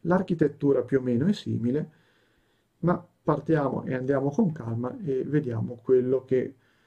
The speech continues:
c'è all'interno del timer più semplice. Poi passeremo a quest'altri e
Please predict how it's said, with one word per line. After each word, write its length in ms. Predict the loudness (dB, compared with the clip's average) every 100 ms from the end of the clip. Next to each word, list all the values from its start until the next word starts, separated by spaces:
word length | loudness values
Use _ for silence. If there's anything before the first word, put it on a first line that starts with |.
| _ _
c'è 260 | 0 2 2
all'interno 520 | 2 2 2 -2 0
del 200 | 0 0
timer 400 | -4 -6 -6 -8
più 160 | -10
semplice. 480 | -8 -8 -10 -16 -6
Poi 180 | 4 4
passeremo 580 | 4 -4 -6 -6 -6 -6
a 40 |
quest'altri 720 | -2 -4 -4 -10 -8 -4 -4 -4 _ _ _ _ _
e 300 | -2 -2